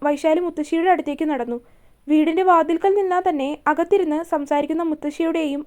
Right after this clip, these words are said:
മാളവികയുടെയും ശബ്ദം കേൾക്കാം. അവൾ അകത്തേക്ക് കയറി. "ആ, വൈശുമോള് വന്നോ? വാ കുട്ടി, വന്നിരിക്കിവിടെ." വൈശാലിയെ കണ്ടതും മുത്തശ്ശി അവളെ അകത്തേക്ക് വിളിച്ചു. വൈശാലി ഒരു പുഞ്ചിരിയോടെ അകത്തേക്ക് നടന്നു. മാളവിക തിരിഞ്ഞിരിക്കുകയാണ്.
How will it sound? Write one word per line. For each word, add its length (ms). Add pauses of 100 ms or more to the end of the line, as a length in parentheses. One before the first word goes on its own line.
മാളവികയുടെയും 720
ശബ്ദം 380
കേൾക്കാം. 360 (680)
അവൾ 220
അകത്തേക്ക് 400
കയറി. 380 (340)
"ആ, 260 (340)
വൈശുമോള് 460
വന്നോ? 420 (380)
വാ 180
കുട്ടി, 380 (100)
വന്നിരിക്കിവിടെ." 640 (540)
വൈശാലിയെ 560
കണ്ടതും 460
മുത്തശ്ശി 340
അവളെ 220
അകത്തേക്ക് 400
വിളിച്ചു. 340 (420)
വൈശാലി 380
ഒരു 120
പുഞ്ചിരിയോടെ 720
അകത്തേക്ക് 360
നടന്നു. 380 (480)
മാളവിക 420
തിരിഞ്ഞിരിക്കുകയാണ്. 840